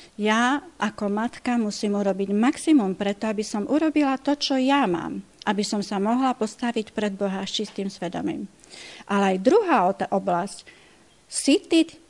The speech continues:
taká manželka, že tvoj manžel, si pre neho pomocou? Tvoj manžel je rád,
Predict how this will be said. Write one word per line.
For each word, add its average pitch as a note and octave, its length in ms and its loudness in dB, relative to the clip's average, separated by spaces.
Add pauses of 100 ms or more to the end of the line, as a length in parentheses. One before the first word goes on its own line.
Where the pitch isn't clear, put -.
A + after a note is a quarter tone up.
(220)
taká D#4 400 0
manželka, F#3+ 960 -2 (520)
že G3+ 200 -2
tvoj D4+ 400 6
manžel, A3 800 2 (1400)
si - 240 0
pre A#3 240 4
neho A3+ 320 2
pomocou? B3 880 2 (240)
Tvoj A3+ 160 4
manžel A3+ 480 2
je F#3+ 320 2
rád, F#3+ 400 2